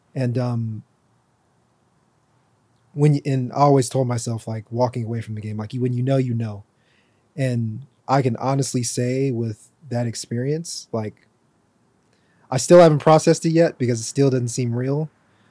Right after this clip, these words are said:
but surrendering to the fact that I can't do it anymore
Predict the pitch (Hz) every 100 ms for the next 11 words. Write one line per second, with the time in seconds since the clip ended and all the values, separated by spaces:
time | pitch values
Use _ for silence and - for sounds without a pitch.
0 | _ 127 135 120 - _ _ _ _ _
1 | _ _ _ _ _ _ _ _ _ _
2 | _ _ - _ _ _ _ _ - 135
3 | 127 143 147 160 170 175 - _ _ -
4 | 139 127 120 117 113 - _ _ _ _
5 | _ _ _ _ _ _ _ _ _ 139
6 | 123 143 135 135 120 117 139 131 117 123
7 | 131 143 143 147 156